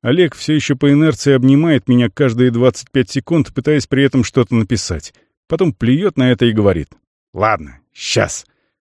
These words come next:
Быстро набирает какой-то номер на экране телефона и кому-то командует. «Сеня, физики повезли этих ментов к нам.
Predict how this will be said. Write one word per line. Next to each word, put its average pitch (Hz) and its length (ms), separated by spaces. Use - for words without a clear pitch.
Быстро 107 360
набирает 101 420
какой-то 107 420
номер 113 360
на 101 220
экране 101 340
телефона 107 580
и 117 60
кому-то 98 360
командует. 76 580
«Сеня, 113 540
физики 131 440
повезли 127 580
этих 120 240
ментов 123 480
к - 60
нам. 107 420